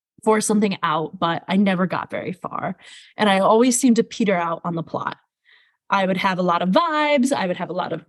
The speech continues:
long paragraphs of description, but I couldn't really come up with a good plot to keep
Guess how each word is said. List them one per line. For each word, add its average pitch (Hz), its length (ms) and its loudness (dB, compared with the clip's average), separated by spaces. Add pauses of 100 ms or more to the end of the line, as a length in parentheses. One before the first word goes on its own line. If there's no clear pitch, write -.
long 185 260 2
paragraphs 180 480 -2
of 170 120 -8
description, 277 680 4
but 233 100 4
I 190 220 0 (280)
couldn't 269 280 4
really 208 220 2
come 190 260 0
up - 180 -2
with 170 180 -4
a 175 60 -2
good 180 460 -2
plot 151 440 -2
to 185 80 -4
keep - 440 -8